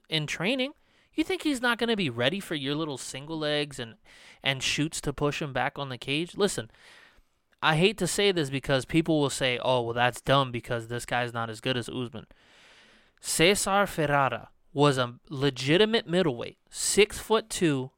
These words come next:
a hundred and eighty-five pounds. He was not doing well at middleweight. He cut down to one seventy. That was Masvidal's return to welterweight, okay?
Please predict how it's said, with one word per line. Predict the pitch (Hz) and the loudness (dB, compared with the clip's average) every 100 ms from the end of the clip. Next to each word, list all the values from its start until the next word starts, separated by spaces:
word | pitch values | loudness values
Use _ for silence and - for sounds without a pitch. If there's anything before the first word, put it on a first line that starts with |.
| - | -6
a | 123 | -4
hundred | 123 127 170 196 190 | -2 -2 -2 0 -2
and | 139 - | -2 -6
eighty-five | 147 156 185 175 - 143 143 | -2 0 0 -2 -2 -2 -2
pounds. | - 135 123 107 - - _ | -6 -4 -4 -4 -14 -20 _
He | _ 147 | _ -6
was | 139 123 | -4 -4
not | 127 147 151 | -2 -4 -2
doing | 156 156 135 | -4 -4 -2
well | 131 120 | -2 -2
at | - | -4
middleweight. | 123 117 113 110 - | -6 -6 -6 -8 -10
He | - 147 - | -12 -14 -10
cut | - 185 175 | -4 -4 -2
down | 139 139 131 | -2 -2 -4
to | 123 | -8
one | 120 120 | -6 -8
seventy. | - 110 107 87 - - _ _ _ _ _ _ _ _ _ _ _ _ _ | -6 -8 -8 -12 -18 -20 _ _ _ _ _ _ _ _ _ _ _ _ _
That | 131 156 160 | 0 2 2
was | 147 | -2
Masvidal's | 139 131 139 131 127 120 117 | 0 0 0 0 0 0 -2
return | 113 117 - 143 156 143 110 - _ _ | -6 -10 -4 0 2 0 -2 -12 _ _
to | - 131 | -4 -2
welterweight, | 127 131 - 110 98 - _ _ _ - | 0 -2 -4 -8 -10 -18 _ _ _ -10
okay? | 117 - 135 151 | -10 -2 -2 -2